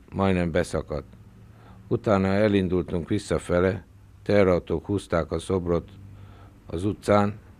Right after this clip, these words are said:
és elindultunk visszafele a belváros felé. Mire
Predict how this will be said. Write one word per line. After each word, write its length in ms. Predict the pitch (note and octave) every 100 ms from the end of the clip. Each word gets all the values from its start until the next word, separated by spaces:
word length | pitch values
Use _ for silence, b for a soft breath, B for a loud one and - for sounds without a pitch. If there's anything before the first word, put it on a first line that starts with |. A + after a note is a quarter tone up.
| - -
és 60 |
elindultunk 640 | G2+ G2+ F2+ F2 D#2+ F2 D#2+
visszafele 560 | F#2+ - E2 F2+ E2+
a 40 | E2+
belváros 640 | F#2 F#2+ E2 D#2+ D#2 -
felé. 320 | - D#2+ C2+ - b b b b b b b b -
Mire 480 | - G2+ G2 F#2+ F2+